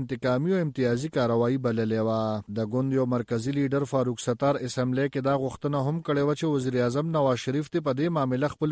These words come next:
پوزیشن واضح کړي. دغه غوښتنې ته په جواب کې وزیر اعظم نواز شریف د رینجرز د اپریشن په کلکه دفاع کړې ده او د دې نتایج د ښار د امنیت لپاره ګټور بللي دي. نن د پنجاب ایالت سیالکوټ ښار کې یوې غونډې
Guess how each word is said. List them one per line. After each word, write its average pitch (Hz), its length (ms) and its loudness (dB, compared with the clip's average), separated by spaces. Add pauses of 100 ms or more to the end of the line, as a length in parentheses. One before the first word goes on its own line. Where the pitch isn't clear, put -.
(100)
پوزیشن 123 480 -2
واضح 110 420 0
کړي. 110 340 -4 (400)
دغه 123 220 0
غوښتنې 170 420 -2
ته 180 140 0
په 147 140 0
جواب 151 280 4
کې 185 160 2
وزیر 147 300 0
اعظم 147 380 0
نواز 143 280 2
شریف 165 320 -2
د 143 120 2
رینجرز 165 420 0
د 123 140 0
اپریشن 131 500 -2
په 185 100 -2
کلکه 151 320 0
دفاع 147 260 2
کړې 170 320 0
ده 180 80 4
او 175 120 4
د 139 100 0
دې 170 160 0
نتایج 156 400 2
د 156 240 0
ښار 160 260 2
د 135 140 -4
امنیت 143 420 0
لپاره 165 360 2
ګټور 120 380 0 (100)
بللي 110 320 -2 (100)
دي. 110 160 0 (420)
نن 123 220 0
د 117 140 -2
پنجاب 120 480 0
ایالت 123 340 0
سیالکوټ 127 500 -2
ښار 135 240 0
کې 139 140 -2
یوې 123 240 0
غونډې 143 220 0